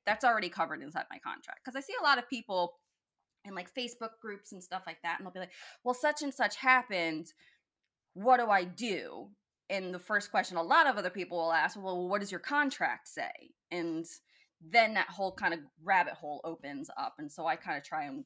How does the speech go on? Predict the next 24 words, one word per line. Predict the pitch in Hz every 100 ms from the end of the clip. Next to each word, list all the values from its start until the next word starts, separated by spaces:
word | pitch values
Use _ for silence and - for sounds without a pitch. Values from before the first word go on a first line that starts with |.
| _
work | 170 151 -
my, | 170 143 147 143 _ _ _ _
my | 208 202
students | 208 247 220 185 180
through, | 196 175
"Okay, | 190 269 175
well, | 170
let's | 208 -
think | - 302 339
everything | 185 185 180 147
out. | 160 113 -
If | - 151
this | 196
happens, | 269 269 269 160 165 156
then | 160 151 143 - _ _
what | - 156 175 202
protections | - 226 202 - 196 160
do | 170
we | 165
need | 175 170 151
in |
place | 147 - 156 160
for | - - - -
us? | 311 - -